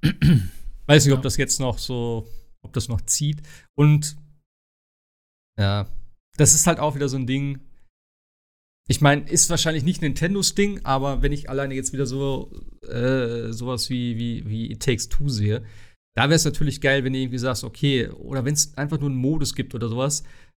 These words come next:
Speaker 1: dass du sagst, das ist auch irgendwie spielbar mit Leuten, die das Spiel nicht haben oder so. Weißt du, wie ich meine? Dass halt nicht alle
Speaker 2: Mhm.
Speaker 1: Leute Super Mario Party haben müssten. Das wär halt irgendwo geil. Ich weiß, das ma-, wird Nintendo niemals machen. Ähm,
Speaker 2: Und
Speaker 1: weiß
Speaker 2: ging
Speaker 1: nicht, wie
Speaker 2: auch
Speaker 1: das
Speaker 2: schon. Ging, ging mit dem,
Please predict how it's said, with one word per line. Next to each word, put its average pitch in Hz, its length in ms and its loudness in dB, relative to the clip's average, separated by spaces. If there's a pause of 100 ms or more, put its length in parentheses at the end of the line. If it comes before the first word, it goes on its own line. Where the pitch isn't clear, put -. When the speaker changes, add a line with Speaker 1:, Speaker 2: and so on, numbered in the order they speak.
(180)
Speaker 1:
dass 131 200 4
du 139 60 -4
sagst, 135 320 -4
das - 160 0
ist - 180 -4
auch 139 420 -4
irgendwie 147 300 2
spielbar 170 500 0
mit 147 340 -4
Leuten, 147 360 2
die 143 100 -2
das 127 100 -4
Spiel - 160 -6
nicht 151 240 0
haben 104 240 0
oder 101 140 -4
so. 95 100 -6
Weißt 139 240 2
du, 131 40 -6
wie 135 60 -4
ich - 100 -10
meine? 107 160 -4
Dass 113 180 -4
halt 123 180 -6
nicht - 320 -6 (140)
alle 117 300 2
Speaker 2:
Mhm. 107 60 0
Speaker 1:
Leute 131 280 -4
Super 123 240 -8
Mario 120 220 -6
Party 120 340 -4
haben 98 220 -2
müssten. 101 380 -8 (320)
Das - 180 4
wär 185 100 2
halt 185 80 -6
irgendwo 180 280 -4
geil. 139 260 -2
Ich 110 120 -4
weiß, 135 180 -2
das - 160 -4
ma-, 135 140 -6
wird 135 160 -10
Nintendo 131 300 -6
niemals 151 500 -2
machen. 147 340 -8 (600)
Ähm, 131 520 0 (440)
Speaker 2:
Und 143 120 2
Speaker 1:
weiß 185 100 6
Speaker 2:
ging 226 60 6
Speaker 1:
nicht, - 20 4
wie 226 40 4
Speaker 2:
auch 180 60 4
Speaker 1:
das 120 100 -2
Speaker 2:
schon. 117 220 2 (180)
Ging, 170 360 2 (160)
ging 170 180 2
mit 143 180 2
dem, 131 300 0